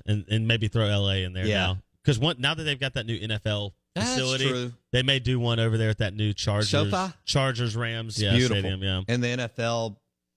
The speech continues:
Speaker 2: did tens
Speaker 1: Yeah.
Speaker 2: and tens of thousands of square feet, and they're, you can tell they're gonna, anyway, split their offices,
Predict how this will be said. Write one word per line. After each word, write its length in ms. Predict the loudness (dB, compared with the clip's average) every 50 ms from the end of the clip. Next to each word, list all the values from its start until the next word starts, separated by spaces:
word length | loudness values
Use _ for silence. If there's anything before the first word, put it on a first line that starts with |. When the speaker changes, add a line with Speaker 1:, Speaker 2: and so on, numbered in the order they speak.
| _ _ _ _ _ _ -8 0
Speaker 2:
did 340 | 0 0 0 0 -6 _ -4
tens 280 | -2 0 0 2 2
Speaker 1:
Yeah. 100 | 2 2
Speaker 2:
and 120 | 2 0 0
tens 300 | -2 -2 -2 -2 -2 -4
of 120 | -6 -4
thousands 500 | -2 -2 -2 -2 -4 -6 -8 -8 -6 -6
of 60 | -8 -8
square 240 | -4 -2 -4 -4
feet, 400 | -2 -2 -2 0 0 0 -2 -4 _ _ _ -8
and 180 | -6 -4 -2 0
they're, 200 | -2 -2 -2 -4
you 120 | -6 -6
can 180 | -4 -4 -4 -4
tell 260 | -2 -2 -2 -2 -2
they're 160 | -2 -4 -4
gonna, 280 | -2 -4 -4 -4 -6 -8 _ _ _ _ _ _ _ _ _ _ _ _ _ _ _ _ _ _ _ _ _ _ _ _ _ _ _ 0
anyway, 260 | 2 2 2 2 0
split 340 | -2 -2 -2 0 -2 0 0
their 180 | -2 -2 -2 -2
offices, 560 | -2 -4 -4 -4 -8 -10 -8 -8 -10 -12